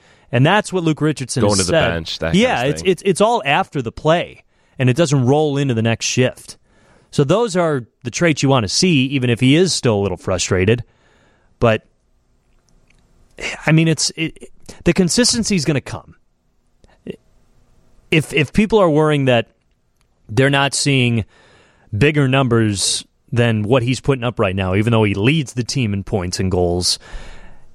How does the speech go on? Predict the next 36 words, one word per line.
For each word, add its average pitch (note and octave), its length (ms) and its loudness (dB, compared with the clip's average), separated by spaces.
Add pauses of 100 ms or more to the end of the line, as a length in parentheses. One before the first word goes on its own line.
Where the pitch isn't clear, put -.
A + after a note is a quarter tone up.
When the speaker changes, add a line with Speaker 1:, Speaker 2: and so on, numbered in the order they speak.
(720)
Speaker 1:
you're, C#3 200 4
you're C3+ 260 2
just C#3 200 0
getting F#3 140 0
a E3 40 0
little E3 220 2
too D#3 240 0
picky A#2 360 -4
or E2 60 -8
a F#2 60 -4
little B2 200 2
too A#2+ 180 0
antsy F#2 460 -4
or F2+ 180 -6
maybe C#3+ 260 2
even D#3+ 120 2
a C#3 40 2
little B2+ 180 2
too B2 160 0
spoiled F2+ 540 -2 (100)
with G#2 140 2
Speaker 2:
Yeah. D#2+ 180 0
Speaker 1:
what G#2+ 160 4
we've G2 140 -2
gotten F#2 220 0
from G2+ 180 -6
Connor A2 200 2
Speaker 2:
Yeah, G2 40 2
Speaker 1:
Bedard A#2+ 220 0
Speaker 2:
he, B2 80 2
Speaker 1:
so G2+ 140 -4
far. - 160 -4
Speaker 2:
I G#2+ 40 2
mean, G#2 180 2
you G#2+ 140 2
just F#2+ 400 -4